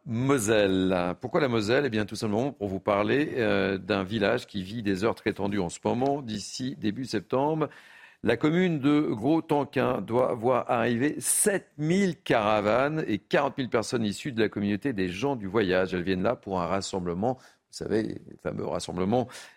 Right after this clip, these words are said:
évangélique. C'est le gouvernement qui a imposé le, le, le choix de cette ville. Il y a une certaine inquiétude sur place. Regardez ce reportage de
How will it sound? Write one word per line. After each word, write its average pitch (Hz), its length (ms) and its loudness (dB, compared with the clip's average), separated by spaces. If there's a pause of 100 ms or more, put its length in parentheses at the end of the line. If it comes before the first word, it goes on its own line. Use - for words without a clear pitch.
évangélique. 110 680 0
C'est 123 100 -2
le 113 80 -2
gouvernement 147 520 2
qui - 140 -6
a 101 40 0
imposé 104 520 0
le, 95 420 -2
le, 95 260 0
le 101 200 -6
choix 101 220 -2
de 87 60 -4
cette 90 200 -6
ville. 160 300 -2
Il 117 60 -4
y - 20 2
a 101 40 0
une 92 60 -4
certaine 101 320 -4
inquiétude 85 400 -8
sur 95 180 -2
place. 131 300 0
Regardez 98 360 2
ce - 140 -6
reportage 95 540 0
de 151 180 2